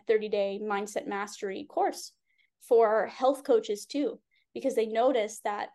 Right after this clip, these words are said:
the biggest barrier for people is the, the mental and the emotional part. And even Tony Robbins, when I was at his mastermind earlier this year,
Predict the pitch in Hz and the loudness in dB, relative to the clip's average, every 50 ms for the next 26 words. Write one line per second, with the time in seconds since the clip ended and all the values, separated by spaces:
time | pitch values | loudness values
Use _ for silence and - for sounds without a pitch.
0 | - - 220 - 254 254 254 254 254 214 202 233 233 247 294 302 254 220 208 208 | -12 -10 -4 -2 0 0 0 -2 -2 2 4 4 6 6 6 4 4 0 -2 -4
1 | - 208 202 - 226 208 - 202 202 202 202 202 - _ _ _ _ _ _ - | -8 -14 -14 -12 -14 -10 -6 -4 -4 -4 -4 -6 -10 _ _ _ _ _ _ -2
2 | 262 302 359 330 233 226 - - - - _ - - 208 - - 233 214 208 208 | 0 2 2 2 0 -2 -6 -8 -12 -14 _ -18 -20 -16 -4 0 2 2 2 2
3 | 208 - 208 214 220 208 214 202 240 269 277 - 220 208 214 214 208 214 208 202 | -2 -4 -2 -4 -4 -2 -2 -4 -4 -4 -6 -6 -6 -6 -6 -6 -6 -4 -4 -4
4 | 208 - - - 180 - - 226 240 - - - - 220 220 247 262 277 240 - | -6 -6 -10 -12 -12 -6 -2 0 0 0 -2 -6 -10 -8 -6 -4 -2 -4 -4 -4
5 | - - 233 233 214 208 190 208 240 214 208 196 196 202 - 202 202 202 202 202 | -8 -8 -8 -6 -4 -4 0 0 0 0 -2 -6 -6 -6 -6 -6 -6 -4 -4 -4
6 | 196 196 196 - 208 208 214 220 - - 226 202 208 202 - 208 208 202 196 196 | -4 -4 -4 -6 -6 -6 -6 -8 -10 -10 -8 -6 -6 -6 -6 -6 -6 -6 -6 -6
7 | 196 208 202 - - 339 370 302 285 285 | -8 -8 -10 -6 -4 -2 0 0 0 -2